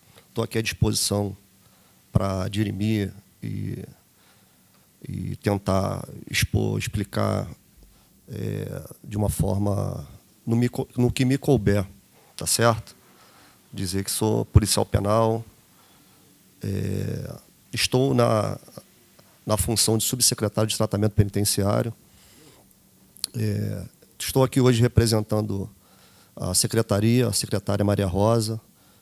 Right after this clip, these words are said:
que da mesma forma que a secretária Roberta está empenhada aí nessa, é, reunião em Belo Horizonte, do cosud.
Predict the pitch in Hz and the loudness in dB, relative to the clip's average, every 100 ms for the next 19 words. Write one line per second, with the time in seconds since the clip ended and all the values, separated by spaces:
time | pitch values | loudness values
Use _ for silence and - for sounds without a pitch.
0 | _ _ - 107 113 117 113 120 110 110 | _ _ -4 0 2 2 0 0 -2 -2
1 | 107 - 110 104 107 - 107 101 110 107 | -4 -4 -4 -2 -2 -2 0 2 2 0
2 | - 101 101 - - - - - - _ | -4 -6 -6 -12 -20 -20 -20 -20 -20 _
3 | - - 104 107 113 117 107 107 110 107 | -12 -2 2 2 4 4 4 0 -2 -4
4 | 104 101 - 101 98 98 - - _ _ | -6 -8 -4 -2 0 -2 -4 -14 _ _
5 | - - - - - _ - - 110 98 | -20 -20 -20 -20 -20 _ -16 -8 -4 -4
6 | 98 104 120 113 107 110 104 113 110 98 | 0 2 4 4 2 2 2 4 4 2
7 | 110 131 127 - 110 98 - - - 101 | 2 2 2 -4 -8 -8 -12 -14 -8 -4
8 | 95 98 - 117 131 120 | -2 0 2 4 2 0